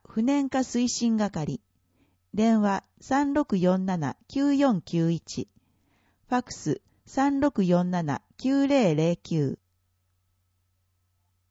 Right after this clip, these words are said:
八、防災とボランティア週間。一月十五日日曜から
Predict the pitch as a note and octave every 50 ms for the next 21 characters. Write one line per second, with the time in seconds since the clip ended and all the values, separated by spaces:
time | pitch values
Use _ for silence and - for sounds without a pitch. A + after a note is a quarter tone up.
0 | _ _ _ _ _ _ _ _ _ _ _ _ _ _ _ _ _ _ _ A3
1 | A#3 - - - A#3+ B3+ - - _ _ _ _ _ _ _ _ _ _ _ _
2 | _ _ - A3 C#4+ D#4 D#4 D4 - D4+ D4 D4+ C#4 - - B3 G#3 A#3+ C4 C#4
3 | C#4+ D4 C#4 - C#4 C4+ C#4 C4+ C4 - C4 A#3+ G#3+ G3 - - D#3 D3 C3+ C3
4 | - _ _ _ _ _ _ _ _ _ _ _ _ _ _ _ G#3+ - - C#4
5 | D4 D#4 D#4 - - B3 A#3 C#4 D#4 D4 B3 A3+ A3 G3 F#3 E3+ - - - -
6 | - - F3+ - - A3+ A#3+ B3+ B3 A3+ - F3 D#3 D3 C#3 -